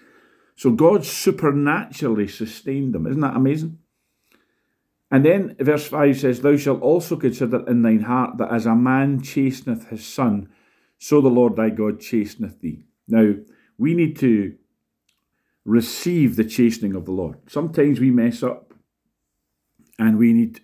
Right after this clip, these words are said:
to, uh, if you like, undergo chastening.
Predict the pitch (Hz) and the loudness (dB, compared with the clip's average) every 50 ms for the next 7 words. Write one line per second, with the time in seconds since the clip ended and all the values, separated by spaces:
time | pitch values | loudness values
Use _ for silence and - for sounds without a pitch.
0 | _ _ - - 104 98 95 87 80 80 80 _ _ _ _ _ _ _ _ _ | _ _ -10 -8 -6 -4 -4 -6 -8 -10 -14 _ _ _ _ _ _ _ _ _
1 | _ _ _ _ _ _ _ _ _ _ - 82 80 80 76 71 65 - - _ | _ _ _ _ _ _ _ _ _ _ -8 -6 -4 -4 -4 -6 -8 -10 -14 _
2 | _ _ _ _ _ _ _ - _ - - - - - - - 92 95 90 - | _ _ _ _ _ _ _ -16 _ -10 -6 -4 -4 -4 -4 -4 -2 -2 -2 -2
3 | - 104 110 110 98 92 92 107 101 95 - - - 123 117 117 117 - 87 80 | 0 0 0 0 0 -2 -2 -2 -2 -2 -4 -2 2 2 2 2 0 -4 -8 -10
4 | 76 76 | -10 -10